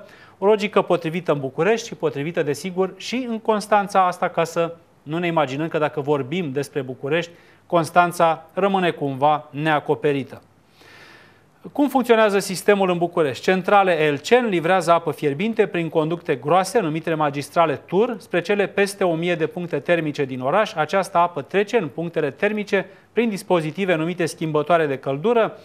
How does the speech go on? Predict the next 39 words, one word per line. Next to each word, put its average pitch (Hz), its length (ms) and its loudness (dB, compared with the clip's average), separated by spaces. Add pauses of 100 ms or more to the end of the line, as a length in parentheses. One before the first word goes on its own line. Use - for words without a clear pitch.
(240)
În 202 120 -4
schimbătoare, 196 600 2
apa 196 340 4
de 170 160 2
la 165 160 4
Elcen 151 360 0
înfierbântă 175 540 -2
apa 170 320 4
din 151 160 -2
alte 160 260 0
țevi, 226 360 -2
care 214 240 4
ajunge 175 400 0
la 165 100 2
robinete, 170 680 0 (420)
prin 233 160 2
apa 214 260 6
sosită 180 400 0
în 165 80 2
punctele 170 380 -2
termice, 190 640 0
prin 180 220 -2
conductele 165 760 0
magistrale 143 600 0 (100)
Tur, 233 220 2
se - 140 -4
întoarce 196 380 0
la 165 140 2
centralele 185 600 -2
care 180 260 2
au 147 120 2
livrat-o 190 520 0
prin 190 240 -6
conducte 170 440 -4
la 156 100 2
fel 175 180 -4
de 151 100 -2
groase 170 280 -2
numite 165 400 -2